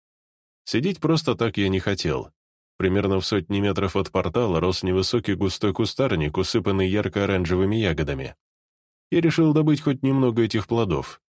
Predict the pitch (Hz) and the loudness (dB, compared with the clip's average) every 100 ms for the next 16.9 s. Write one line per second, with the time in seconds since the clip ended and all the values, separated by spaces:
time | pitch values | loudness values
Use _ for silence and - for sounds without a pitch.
0 | _ _ - 90 95 101 95 104 - 123 | _ _ -2 0 2 2 0 0 0 2
1 | 82 80 78 90 95 92 92 92 98 92 | 2 0 0 0 2 2 2 0 0 0
2 | 98 95 101 95 98 95 98 101 - 113 | 0 0 0 2 2 -2 -2 -4 -4 -2
3 | 120 - 78 64 - _ _ _ _ - | -2 0 -2 -2 -8 _ _ _ _ -2
4 | 123 - 131 127 156 123 78 67 71 107 | -2 2 0 2 2 2 -2 -6 -2 -2
5 | 98 95 104 101 92 92 92 85 92 92 | 0 0 0 0 0 2 2 0 0 0
6 | - 90 101 95 - 92 98 147 95 85 | -2 -2 -2 -2 -2 0 2 2 2 -2
7 | 71 65 - 76 80 110 165 151 113 107 | -4 -6 -8 -4 0 0 0 0 2 2
8 | 87 98 127 92 90 107 - 107 80 71 | 0 0 0 2 2 0 0 0 0 -2
9 | 73 87 87 101 87 64 - _ _ _ | -2 -2 0 0 0 -2 -6 _ _ _
10 | _ - 151 165 156 139 67 - - _ | _ -4 0 2 2 2 -2 -4 -12 _
11 | _ _ _ 92 90 95 95 98 92 82 | _ _ _ -2 0 2 2 2 2 0
12 | 95 - 104 - - 101 98 98 92 85 | -2 0 -4 -4 -2 0 2 0 -2 -2
13 | - 123 87 - 95 87 131 101 - 104 | 0 0 0 0 0 0 0 0 -2 -2
14 | 92 95 98 120 113 82 - 71 67 170 | 0 0 0 0 0 0 -2 -6 -2 0
15 | 131 120 131 127 95 80 87 98 - 101 | 2 0 0 0 0 0 0 0 0 0
16 | 110 80 78 71 76 73 64 - - | 0 0 -2 -4 -4 -4 -4 -8 -12